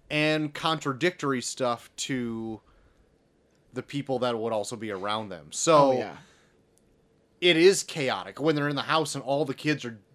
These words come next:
Speaker 1: like,
Speaker 2: Oh, yeah.
Speaker 1: it's all chaotic. Like,
Speaker 2: And I can
Speaker 1: it's,
Speaker 2: see, I can see
Speaker 1: it's
Speaker 2: that.
Speaker 1: a real life. Like, I live in that house.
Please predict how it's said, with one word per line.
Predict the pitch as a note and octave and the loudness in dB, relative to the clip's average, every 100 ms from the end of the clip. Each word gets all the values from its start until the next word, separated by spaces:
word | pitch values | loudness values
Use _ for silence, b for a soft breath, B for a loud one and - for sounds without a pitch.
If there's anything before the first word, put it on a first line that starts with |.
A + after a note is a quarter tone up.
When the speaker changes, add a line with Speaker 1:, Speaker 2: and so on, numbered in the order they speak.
| _ | _
Speaker 1:
like, | C#3 A#2+ G2+ | -10 -6 4
Speaker 2:
Oh, | A#3 | 4
yeah. | C#3 A#2+ G2 - _ _ - | 4 0 -8 -18 _ _ -2
Speaker 1:
it's | F3 F3+ | 2 6
all | G3+ G3+ | 8 8
chaotic. | - D3+ C3+ C3 F2+ E2+ | 4 2 6 6 4 -2
Like, | C3+ F3+ | 2 2
Speaker 2:
And | |
I | |
can | G#3+ | 2
Speaker 1:
it's, | F#3 | 0
Speaker 2:
see, | - - | -4 -2
I | F3 | -2
can | E3+ | -2
see | D3+ F3+ | -4 2
Speaker 1:
it's | A3+ | 4
Speaker 2:
that. | A#3 | 6
Speaker 1:
a | |
real | G#3+ D3+ F3 F#3+ E3 C#3 | 6 4 4 6 4 4
life. | C3+ B2+ - - | 2 2 -2 -4
Like, | D#3+ D#3+ | -2 6
I | F#3 | 6
live | D3+ C#3 B2+ | 6 4 2
in | A#2 | 0
that | G2+ | -4
house. | G2+ F#2+ - - - | -4 -8 -8 -12 -12